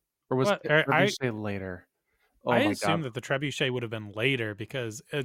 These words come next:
Speaker 2: tr-, weren't trebuchets just far more capable of flinging stuff, like,
Speaker 1: I think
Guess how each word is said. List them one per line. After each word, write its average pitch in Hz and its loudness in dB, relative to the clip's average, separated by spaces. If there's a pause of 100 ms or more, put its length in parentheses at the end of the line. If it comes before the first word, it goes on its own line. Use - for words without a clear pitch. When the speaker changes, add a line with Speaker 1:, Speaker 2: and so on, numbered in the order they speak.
(100)
Speaker 2:
tr-, 165 -8
weren't 160 2
trebuchets 156 -2
just - -10
far 127 0
more 127 -6
capable 117 -6
of 104 -10
flinging 117 -6
stuff, - -4
like, 110 -6 (500)
Speaker 1:
I 120 4
think 127 2